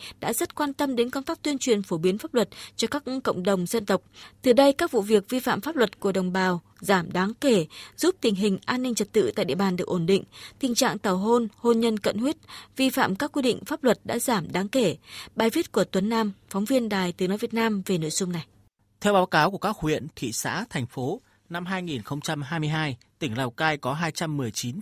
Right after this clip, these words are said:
Speaker 2: phụ nữ dân tộc thiểu số dưới mười tám tuổi sinh con lần đầu, bằng ba mươi hai phần trăm so với năm hai nghìn không trăm hai mươi mốt. Trong đó, phụ nữ dân tộc Mông là chủ yếu. Đến hết tháng chín năm hai nghìn không trăm hai mươi hai,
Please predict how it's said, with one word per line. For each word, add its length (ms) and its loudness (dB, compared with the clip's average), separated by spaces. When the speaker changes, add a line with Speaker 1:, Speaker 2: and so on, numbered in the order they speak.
Speaker 2:
phụ 120 -4
nữ 160 -4
dân 140 -6
tộc 180 -8
thiểu 140 -4
số 340 -6
dưới 200 0
mười 140 -4
tám 180 -6
tuổi 200 -2
sinh 340 -6
con 220 -2
lần 100 -6
đầu, 240 -2
bằng 340 -2
ba 100 2
mươi 100 -2
hai 140 0
phần 200 -8
trăm 260 -2
so 260 0
với 240 -2
năm 180 -4
hai 160 -4
nghìn 140 -4
không 200 -8
trăm 200 -6
hai 120 -6
mươi 100 -4
mốt. 180 -4
Trong 200 -2
đó, 260 -4
phụ 140 4
nữ 280 0
dân 160 -2
tộc 160 -6
Mông 180 2
là 200 -2
chủ 160 -8
yếu. 300 -6
Đến 120 -2
hết 180 0
tháng 180 -2
chín 300 -4
năm 160 -2
hai 140 0
nghìn 160 -4
không 160 -8
trăm 160 -4
hai 120 -2
mươi 80 -2
hai, 280 -2